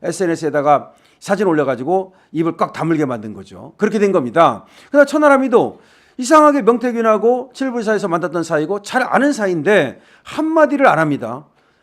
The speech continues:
지금 아니 그렇게 말 좋아하고 그렇게 탈 많은 천하람이가 지금 완전히 잠수 탔습니다. 옛날에도 얘들은 분리하면 잠수 탑니다. 언제입니까? 이준석이가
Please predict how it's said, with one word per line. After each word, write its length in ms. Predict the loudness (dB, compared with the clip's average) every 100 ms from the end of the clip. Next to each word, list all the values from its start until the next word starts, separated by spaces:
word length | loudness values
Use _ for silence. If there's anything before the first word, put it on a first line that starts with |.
| _
지금 360 | -2 -2 -2 -6 _ _
아니 200 | 2 2
그렇게 260 | 0 -2 0
말 300 | 2 2 2
좋아하고 640 | 0 2 2 2 2 2
그렇게 300 | -2 -2 -4
탈 260 | -4 -4 0
많은 520 | 0 0 0 -4 -8
천하람이가 720 | -12 -2 2 2 0 -2 -4
지금 240 | -4 -6 0
완전히 540 | 0 2 2 0 -4 -8
잠수 300 | -4 -2 -2
탔습니다. 580 | -8 -6 -10 -8 -12 -14 _ _ _ _
옛날에도 380 | 0 2 0 2
얘들은 280 | 2 2 -2
분리하면 360 | 0 2 2
잠수 240 | 0 -6 -6
탑니다. 360 | -4 -2 -2 0
언제입니까? 720 | 0 0 -2 0 2 2 -2 -14 _
이준석이가 840 | -4 -2 -2 -2 2 4 4 2